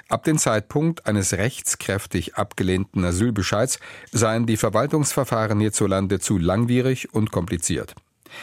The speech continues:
Zu viele Behörden und Einrichtungen seien an einer Abschiebung beteiligt. Die Autorinnen und Autoren plädieren außerdem dafür, dass für Einwanderer Aufnahmeverfahren und Integration erleichtert werden sollten.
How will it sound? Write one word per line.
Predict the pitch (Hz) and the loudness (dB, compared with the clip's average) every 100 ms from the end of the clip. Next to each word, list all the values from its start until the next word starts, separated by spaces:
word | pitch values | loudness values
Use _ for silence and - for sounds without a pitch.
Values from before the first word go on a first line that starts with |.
| - - | -14 -4
Zu | - 123 | 0 2
viele | 185 156 | 2 4
Behörden | 110 101 143 147 | 4 4 4 4
und | 113 98 | 2 2
Einrichtungen | 104 131 113 104 110 101 98 | 2 2 2 0 2 2 2
seien | 92 95 101 | 2 2 2
an | 98 92 | 0 2
einer | 92 95 | 0 0
Abschiebung | 107 - 101 90 90 | -2 0 0 0 0
beteiligt. | 90 113 104 92 - - - - - - - | 0 0 0 0 -2 -8 -20 -20 -20 -20 -8
Die | - | -6
Autorinnen | 85 113 104 101 113 123 | 0 2 4 4 2 2
und | 95 95 | 0 0
Autoren | 90 117 110 110 127 | 0 2 4 4 2
plädieren | 117 98 98 120 110 90 | 2 2 2 2 2 2
außerdem | 98 120 110 98 | 0 2 2 2
dafür, | 95 92 120 139 - - - - - | 2 2 2 2 -2 -12 -18 -10 0
dass | 110 - | 0 0
für | - 117 107 | 2 2 2
Einwanderer | 113 151 135 117 104 101 107 - | 2 2 2 4 2 2 2 2
Aufnahmeverfahren | 110 139 131 120 127 123 123 - 107 110 110 | 0 2 0 2 2 2 0 0 0 2 0
und | 104 101 101 | 0 0 0
Integration | 92 92 85 85 - 110 104 117 - | -2 -2 -2 -2 0 0 0 0 0
erleichtert | 101 98 107 - 101 92 | 2 2 0 0 -2 0
werden | 90 87 87 | 0 2 2
sollten. | 92 90 - 85 | 0 0 0 -2